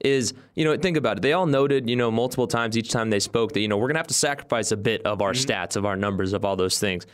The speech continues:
Speaker 1: Like, I know it's different 'cause we're a little closer with this team 'cause obviously we cover it,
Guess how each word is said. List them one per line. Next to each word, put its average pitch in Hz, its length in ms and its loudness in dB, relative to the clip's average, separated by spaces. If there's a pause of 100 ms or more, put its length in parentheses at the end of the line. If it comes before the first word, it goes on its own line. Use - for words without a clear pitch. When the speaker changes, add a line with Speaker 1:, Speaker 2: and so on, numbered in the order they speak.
(340)
Speaker 1:
Like, 127 240 -2 (840)
I 156 80 -2
know 190 120 2
it's 143 120 0
different 151 260 0
'cause 120 140 0
we're 131 80 2
a - 20 4
little 127 160 2
closer 123 320 0
with 120 100 2
this 107 100 0
team 120 200 0
'cause 120 160 0
obviously 98 260 -2
we 92 80 0
cover 110 360 0
it, 185 180 -2